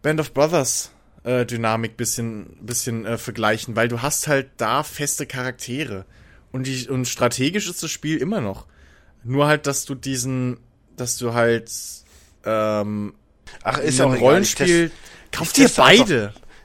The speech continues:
Speaker 1: Also,
Speaker 2: ich
Speaker 1: oder,
Speaker 2: nicht
Speaker 1: ja?
Speaker 2: kaufen, ist gratis Wochenende bei
Speaker 1: Ja,
Speaker 2: Steam.
Speaker 1: test
Speaker 2: Ich zieh
Speaker 1: beide.
Speaker 2: jetzt einfach beide runter,
Speaker 1: Also ich
Speaker 2: so.
Speaker 1: hab,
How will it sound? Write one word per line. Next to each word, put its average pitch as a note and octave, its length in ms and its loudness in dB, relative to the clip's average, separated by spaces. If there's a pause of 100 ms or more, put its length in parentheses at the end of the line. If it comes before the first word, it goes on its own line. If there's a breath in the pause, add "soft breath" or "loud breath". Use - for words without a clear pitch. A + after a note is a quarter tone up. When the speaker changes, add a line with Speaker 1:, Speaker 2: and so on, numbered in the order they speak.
Speaker 1:
Also, B2 160 4
Speaker 2:
ich A#2+ 60 -4
Speaker 1:
oder, A#2+ 120 0
Speaker 2:
nicht G#2+ 80 0
Speaker 1:
ja? B2 100 2
Speaker 2:
kaufen, C#3 240 2
ist - 160 -4
gratis D3+ 360 0
Wochenende A#2+ 360 0
bei A2 120 2
Speaker 1:
Ja, C3+ 60 0
Speaker 2:
Steam. - 180 -4
Speaker 1:
test A#2+ 100 0
Speaker 2:
Ich G#2 80 -4
zieh - 40 -6
Speaker 1:
beide. C#3 200 0
Speaker 2:
jetzt A2+ 160 -2
einfach A2+ 200 -4
beide G2+ 260 -2
runter, F#2 280 -6
Speaker 1:
Also D3 100 -2
ich D#3 100 -2
Speaker 2:
so. F#3 40 0
Speaker 1:
hab, - 140 -2